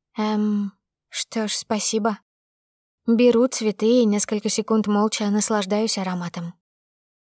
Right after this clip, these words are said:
«Так ты за ними ходил?» спрашиваю я, чуть помедлив. «Ну,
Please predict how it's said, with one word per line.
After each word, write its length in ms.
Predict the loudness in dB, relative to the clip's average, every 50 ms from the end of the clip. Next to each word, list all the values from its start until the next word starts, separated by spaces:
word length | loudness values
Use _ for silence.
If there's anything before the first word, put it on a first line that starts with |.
| _ _ _ _
«Так 200 | -6 -6 -6 -2
ты 140 | 0 0 2
за 160 | 4 2 4
ними 260 | 4 4 4 2 2
ходил?» 480 | -2 -2 -4 -2 0 -2 -4 -4 -8 -14 _ _ _ _ _ _ _ _ _ _ _ _ _ _
спрашиваю 640 | -12 -6 -4 -2 -2 -2 -2 -2 -2 -2 -2 -2 -2
я, 200 | -4 -4 -4 -4
чуть 200 | -6 -8 -6 -4
помедлив. 600 | -4 -2 -2 -4 -4 -6 -8 -10 -12 -14 -20 _ _ _ _ _ _ _ _ _ _ _ _ _ _ _ _
«Ну, 440 | -6 -4 -2 -2 -4 -6 -8 -10